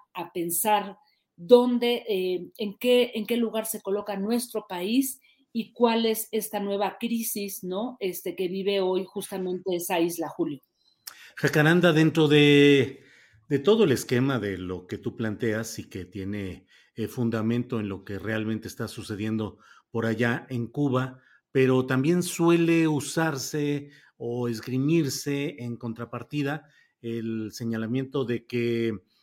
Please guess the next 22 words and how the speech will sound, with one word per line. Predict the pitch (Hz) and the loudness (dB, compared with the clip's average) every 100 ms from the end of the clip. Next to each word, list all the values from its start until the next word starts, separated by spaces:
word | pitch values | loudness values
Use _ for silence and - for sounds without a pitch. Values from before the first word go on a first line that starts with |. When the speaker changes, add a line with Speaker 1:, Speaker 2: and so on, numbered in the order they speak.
| _ 135 | _ -8
Speaker 2:
Estados | 127 156 156 151 | -2 0 0 0
Unidos | 151 151 143 143 - | 0 0 0 -4 -4
siempre | 139 135 135 131 | -4 -4 -6 -8
pretende | 117 113 - 135 135 131 135 135 131 - _ _ | -6 -8 -6 -4 -2 0 0 0 -2 -8 _ _
incentivar | 135 139 135 131 123 123 120 139 143 131 - _ _ | -4 -2 0 0 0 -2 -4 -2 -2 -4 -12 _ _
las | 123 117 | -6 -4
manifestaciones | 117 117 107 107 120 135 131 123 | -2 -2 -4 -8 -10 -6 -6 -6
de | 123 | -6
protesta | 123 120 143 143 143 | -8 -6 -4 -4 -6
y | 131 | -6
que | 127 | -4
detrás | 123 135 156 | -6 -6 -10
de | 151 | -8
todo | - 156 156 | -8 -8 -8
está | - 151 151 _ _ | -6 -8 -8 _ _
el | 127 117 | -10 -8
interés | 117 113 127 143 143 | -8 -6 -4 -4 -6
nefasto | 127 143 - 143 117 | -6 -8 -8 -8 -8
del | 107 104 | -8 -8
gran | 120 131 135 131 - _ _ | -6 -4 -2 -4 -6 _ _
gigante | - 120 135 139 139 | -8 -2 0 0 2
imperial, | 127 117 123 120 143 151 143 147 - | 4 2 2 4 6 6 4 0 -8